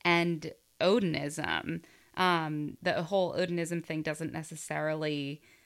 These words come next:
prove that Richard Allen wasn't involved or that he couldn't have been involved or that he wasn't as involved as we originally thought.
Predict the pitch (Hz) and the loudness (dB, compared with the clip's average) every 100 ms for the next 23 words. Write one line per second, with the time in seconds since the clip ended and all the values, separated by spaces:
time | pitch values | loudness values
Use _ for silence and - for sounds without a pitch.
0 | _ - - 202 185 170 156 165 131 170 | _ -14 -2 2 2 0 0 0 0 0
1 | 165 160 151 151 156 151 214 240 233 208 | -2 0 2 2 0 0 0 2 0 0
2 | 190 180 165 170 160 - 160 143 160 165 | 2 4 4 2 0 0 2 2 0 -4
3 | - 208 190 175 - 170 165 165 156 151 | -4 -2 -2 -2 -2 -2 0 0 0 0
4 | 151 151 - 156 147 165 151 151 - - | -2 -4 -4 -2 -2 -2 -2 -2 -2 -2
5 | 156 156 151 147 139 131 135 - - 143 | 0 0 -2 -2 2 2 2 -2 -4 -4
6 | - 147 139 - 151 156 151 139 139 147 | -4 -4 -4 -4 -4 -4 -4 -4 -4 -8
7 | - 175 170 151 - | -8 -2 0 2 0